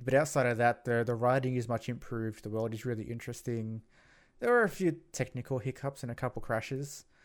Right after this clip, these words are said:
Um, but overall, it's pretty good. And they've, the best part about it is they've made a lot of, like,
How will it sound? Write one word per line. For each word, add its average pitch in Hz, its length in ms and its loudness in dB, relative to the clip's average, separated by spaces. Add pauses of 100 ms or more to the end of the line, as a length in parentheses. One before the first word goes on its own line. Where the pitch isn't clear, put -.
(400)
Um, 120 540 2 (580)
but 127 440 0 (120)
overall, 143 420 4
it's 131 120 -2
pretty 139 240 0
good. 135 220 2
And 120 180 0
they've, 120 220 4 (520)
the 127 100 4
best 156 220 8
part 151 180 10
about 117 260 6
it 117 80 -2
is 113 120 -2
they've 120 200 2
made 135 160 6
a 123 40 4
lot 113 200 4
of, 107 260 -2
like, 104 360 -2